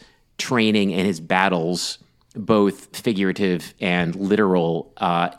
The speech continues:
to become this, this savior figure. Um, and there's a point midway through the series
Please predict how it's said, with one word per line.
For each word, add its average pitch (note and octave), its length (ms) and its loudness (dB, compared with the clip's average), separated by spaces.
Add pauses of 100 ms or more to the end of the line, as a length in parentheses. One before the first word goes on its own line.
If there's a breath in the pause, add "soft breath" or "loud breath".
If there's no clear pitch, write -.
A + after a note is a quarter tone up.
to - 100 -8
become F#2 720 0
this, F#2 360 -4
this F#2 180 -4
savior E2+ 420 -2
figure. C2 480 -12 (880 loud breath)
Um, G2 680 4 (1000)
and A#2+ 180 4
there's A2+ 200 4
a G#2+ 80 2
point C3+ 380 2
midway C3 400 4
through C3 140 -2
the G#2 60 -4
series F#2 760 0